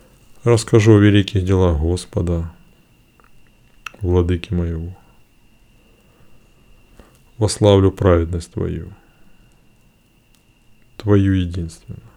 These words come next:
Боже. Ты с самого детства меня наставлял. И о чудных делах Твоих я до ныне возвещаю.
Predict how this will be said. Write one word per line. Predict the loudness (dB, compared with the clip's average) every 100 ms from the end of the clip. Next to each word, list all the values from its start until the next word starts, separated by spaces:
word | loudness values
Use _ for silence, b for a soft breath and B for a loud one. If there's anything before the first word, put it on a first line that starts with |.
| b _ _
Боже. | -8 -6 -8 -12 _ _ _ _ _ b b b b b b b -20 _ _
Ты | -12 -10
с |
самого | -2 0 4 2
детства | 2 0 0 -4
меня | -2 -2 -2
наставлял. | -4 -6 -6 -6 -6 -10 -14 -20 _ _ _ _ _ _ _ _ _ _ _ _ _ _ _ _ -20 -20 _ _ _ -20 _ -20 _ _ _ b b b b b b b b _
И | 0
о | 2
чудных | 2 0 2 2
делах | 2 2 2 0
Твоих | -2 0 0 -2 -2
я | 0
до | 0 -2 -2 0
ныне | 0 -2 -2
возвещаю. | -4 -6 -8 -8 -8 -8